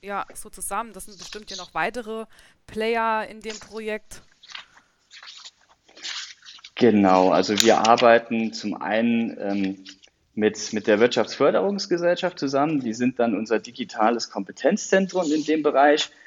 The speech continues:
Speaker 2: Sie, ähm, sind sozusagen das Innovations- und Netzwerkmanagement. Sie sind nämlich dafür da, dass sie die Schnittstelle zur Wirtschaft, zu den externen Experten in der Wirtschaft und Wissenschaft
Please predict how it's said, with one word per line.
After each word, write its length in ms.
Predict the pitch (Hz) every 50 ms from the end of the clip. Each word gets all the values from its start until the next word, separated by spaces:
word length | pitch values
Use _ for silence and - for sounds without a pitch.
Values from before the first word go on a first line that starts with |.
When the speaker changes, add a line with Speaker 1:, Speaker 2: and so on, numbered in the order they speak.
| - - _ _
Speaker 2:
Sie, 420 | - - - 120 117 120 120 120 120
ähm, 720 | - 113 113 117 117 113 110 113 110 - - - - - -
sind 260 | 117 - 131 135 135
sozusagen 540 | - 139 131 131 - 113 110 117 117 127 127
das 140 | 113 113 -
Innovations- 760 | - 135 135 120 120 113 - - - 117 120 139 147 156 147 101
und 120 | 113 110
Netzwerkmanagement. 1120 | 123 160 156 - - 185 180 180 - 160 165 170 170 165 - - - 147 151 165 156 - - _ _ _ _ _ _
Sie 420 | - - - 117 113 113 110 87 -
sind 300 | - 135 135 143 135 127
nämlich 440 | 123 123 123 123 127 123 120 -
dafür 340 | - 110 110 131 - - 127
da, 480 | 117 - 110 110 120 127 139 139 - - - _ _ _
dass 200 | - 107 113 -
sie 260 | - 113 113 110 110 110 - _ -
die 80 | 110
Schnittstelle 680 | - - - 135 156 - - - 143 139 143 143 135
zur 260 | 135 - - 113 101 101
Wirtschaft, 580 | 127 185 202 - - 202 214 226 - - - _ _ _
zu 120 | - 117
den 160 | 107 110 -
externen 580 | - 101 127 - - - - 147 131 131 127 98
Experten 640 | 95 - - - 131 123 143 190 - - 202 175 -
in 120 | - 123
der 140 | 120 110 117
Wirtschaft 340 | 131 147 - 131 - _ 117
und 80 | 107
Wissenschaft 540 | 127 160 - - 220 - 202 196 196 196